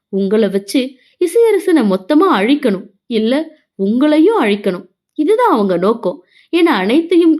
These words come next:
இனியன் கூறினான். "நாளைக்கு காலையில உங்க டாக்டர் இசையரசனை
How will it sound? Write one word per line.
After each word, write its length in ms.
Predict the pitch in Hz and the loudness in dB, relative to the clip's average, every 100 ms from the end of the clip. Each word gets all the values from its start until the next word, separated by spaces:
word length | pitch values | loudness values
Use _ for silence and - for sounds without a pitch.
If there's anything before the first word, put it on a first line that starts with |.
| - | 0
இனியன் 420 | 349 440 294 202 | 0 2 2 0
கூறினான். 460 | 196 185 175 170 - _ _ _ _ _ _ _ _ _ _ _ _ _ _ _ _ _ _ _ _ _ 220 | -2 -2 -2 -6 -10 _ _ _ _ _ _ _ _ _ _ _ _ _ _ _ _ _ _ _ _ _ -6
"நாளைக்கு 460 | 185 175 165 160 | -2 -2 -4 -6
காலையில 480 | 160 175 175 180 170 | -6 -2 0 0 0
உங்க 140 | 165 156 | 0 0
டாக்டர் 420 | 170 185 175 156 | -2 -4 -4 -4
இசையரசனை 680 | 180 - 233 165 165 160 | -4 -2 0 0 -4 -6